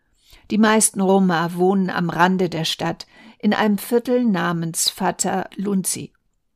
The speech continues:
Isabella Tiberiade ist gerade zu Besuch bei ihrer Familie.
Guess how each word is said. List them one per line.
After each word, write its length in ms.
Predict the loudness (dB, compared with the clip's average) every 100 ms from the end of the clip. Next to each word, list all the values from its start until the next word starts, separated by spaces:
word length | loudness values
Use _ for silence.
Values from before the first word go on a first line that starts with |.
| _ _ _ _ _ _ _ _ _ _ -20 _ _ _ _ _ _
Isabella 680 | 0 4 6 6 4 4 0
Tiberiade 760 | -2 -2 -2 0 2 2 2 -2 -12 _ 0
ist 240 | 0 0
gerade 500 | -2 0 2 0 -2
zu 200 | -2 -2
Besuch 400 | -2 -2 -4 -6
bei 180 | -4 -2
ihrer 280 | 0 0 0
Familie. 640 | 0 0 0 -2 -6 -14